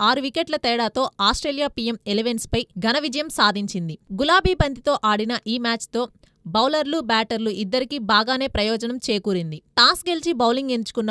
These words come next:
భారత్ ప్రత్యర్థి జట్టును నలభై మూడు పాయింట్ రెండు ఓవర్లలో రెండు వందల నలభై పరుగులకే ఆలౌట్ చేసింది. బుమ్రా దూరంగా ఉన్న ఈ మ్యాచ్లో ఫేస్ బౌలర్ హర్షిత్ రాణా నాలుగు వికెట్లతో చెలరేగాడు.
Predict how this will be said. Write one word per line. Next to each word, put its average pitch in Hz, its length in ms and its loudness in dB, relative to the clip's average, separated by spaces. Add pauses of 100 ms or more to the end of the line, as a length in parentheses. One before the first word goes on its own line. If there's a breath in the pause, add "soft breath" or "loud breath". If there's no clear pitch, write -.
(160)
భారత్ 202 320 0 (200)
ప్రత్యర్థి 294 460 0
జట్టును 247 380 -2
నలభై 247 400 2
మూడు 254 260 0
పాయింట్ 233 400 -2
రెండు 226 180 0
ఓవర్లలో 226 540 2 (240)
రెండు 262 200 0
వందల 320 320 2
నలభై 269 280 2 (100)
పరుగులకే 254 440 2 (120)
ఆలౌట్ 220 380 4
చేసింది. 180 340 -6 (240)
బుమ్రా 349 380 4
దూరంగా 294 480 0 (140)
ఉన్న 220 140 -4 (200)
ఈ 233 120 -2
మ్యాచ్లో 226 440 -2 (200)
ఫేస్ 262 260 2
బౌలర్ 254 420 0
హర్షిత్ 247 360 -4
రాణా 220 280 -2
నాలుగు 226 420 0
వికెట్లతో 262 420 -4
చెలరేగాడు. 214 680 -2